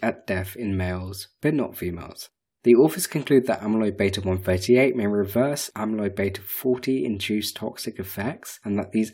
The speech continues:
antagonistic effects may be contingent on sex. Last paper before we take a little break, it explores the role of another endogenous protein on the assembly of amyloid beta. It's paper number eleven, and it's titled,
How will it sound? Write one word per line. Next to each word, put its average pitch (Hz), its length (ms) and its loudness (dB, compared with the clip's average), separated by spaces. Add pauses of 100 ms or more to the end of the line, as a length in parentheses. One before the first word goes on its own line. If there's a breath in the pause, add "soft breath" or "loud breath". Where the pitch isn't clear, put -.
antagonistic 127 880 -2
effects - 560 -4 (100)
may 101 120 0
be 95 120 -4
contingent 110 760 -2
on 90 120 -6
sex. - 560 -10 (520)
Last 104 320 0
paper 110 240 0
before - 300 -6
we 104 60 4
take 101 260 0
a 117 40 2
little 127 180 0
break, 135 440 0 (400)
it 117 120 -2
explores 110 520 0
the 117 80 -2
role 107 260 4
of 101 160 -2
another 120 320 2
endogenous 95 540 0
protein 113 580 2
on 95 140 -4
the 95 320 -4 (100)
assembly 101 460 0
of 87 100 -10
amyloid 95 460 -4
beta. - 400 -4 (720)
It's 113 80 -8
paper 110 240 4
number 117 240 6
eleven, 123 560 4
and 101 100 -4
it's 92 160 -4
titled, 98 560 -2